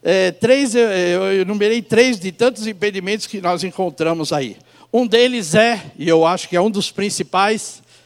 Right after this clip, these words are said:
tempo. Amém? Quem controla bem o seu tempo aí? <laughs> Olha, calma. Então,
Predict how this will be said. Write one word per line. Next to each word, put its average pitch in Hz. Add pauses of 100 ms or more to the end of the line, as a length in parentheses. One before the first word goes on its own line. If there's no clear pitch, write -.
(460)
tempo. 143 (1700)
Amém? 135 (1400)
Quem 202
controla 190
bem 170
o 151
seu 165
tempo 139
aí? 117 (1500)
<laughs> 156 (420)
Olha, 135
calma. 131
Então, 147